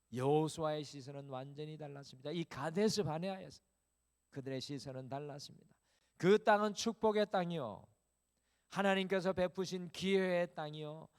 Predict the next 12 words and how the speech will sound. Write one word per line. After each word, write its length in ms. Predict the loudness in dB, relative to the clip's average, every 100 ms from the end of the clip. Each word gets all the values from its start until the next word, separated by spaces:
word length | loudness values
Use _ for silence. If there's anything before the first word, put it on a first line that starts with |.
| _ _
하나님께서 720 | -4 0 0 0 -2 -2 0
역사하실 840 | 2 0 -2 -4 -2 -2 -4 -8 -10 _ _ _ -4
땅인 340 | -2 0 -2
것을 300 | -4 -4 -8
보았습니다. 640 | -8 -10 -12 -18 -20 -20 -20 _ _ _ _ _ _ _ -10
그래서 280 | -8 -6
그 240 | -6 -4 -4 -4
땅과 420 | -8 -6 -6 -6
사람들이 640 | -6 -10 -12 -14 -16 -18 -20 _ _ _ _
자기의 440 | -12 -8 -6 -6 -6
밥으로 480 | -8 -10 -8 -10 -10
보였습니다. 640 | -10 -10 -10 -14 -20 -20